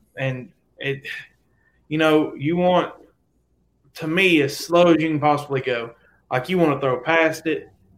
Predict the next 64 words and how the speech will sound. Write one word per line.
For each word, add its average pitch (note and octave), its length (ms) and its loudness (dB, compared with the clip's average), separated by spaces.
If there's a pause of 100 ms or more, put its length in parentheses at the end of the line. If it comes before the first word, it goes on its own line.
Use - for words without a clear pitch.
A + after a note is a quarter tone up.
(340)
Once C3+ 200 -4
you D3+ 100 -2
go D3+ 140 6
to D3 100 4
the C#3+ 80 2
heart C3+ 280 2
of A2+ 140 -4
it, - 100 -16
you C3 100 -10
wanna C#3 200 -2
throw C#3 200 0
past C#3+ 440 0
it. B2+ 160 -8 (560)
And A#2+ 120 -10
when C3 140 -4
you C#3+ 140 -2
get D3+ 240 0
to E3 160 4
it D#3+ 160 2
and C#3 60 -8
you C3+ 180 -4
come C#3+ 180 -2
over D3 200 2
that C#3+ 180 -2
first D3+ 280 -2
limb, D#3 280 0
I C#3 60 0
mean, C3+ 180 -4
you C#3 100 -2
wanna, D3+ 240 0 (160)
you C#3+ 120 -6
wanna E3 160 -2
try E3 160 2
to B2+ 120 0
imagine B2+ 480 -2
what B2+ 220 -10
you're A#2 240 -10 (480)
feeling, C#3 360 0 (100)
you C#3 120 -8
know, B2+ 180 -2
what B2+ 360 -4
your, C#3 100 -2 (120)
what's F3+ 280 2
your D3 140 0
bait D3+ 280 2
doing, C#3 240 0
whether C#3 220 0
it's C3+ 160 -6
a, A2+ 180 -8 (460)
you E3+ 80 -6
know, C3 80 0
a - 60 -6
Texas C3+ 360 -2
rig B2+ 180 -2
or A#2+ 120 -4
a A2+ 100 -8
jig C3 260 4
or A#2+ 120 -4
whatever, B2+ 400 0
what's D3 260 0
it C#3+ 120 -4
doing D3+ 260 2
down A#2+ 200 -6
there? A#2 260 -10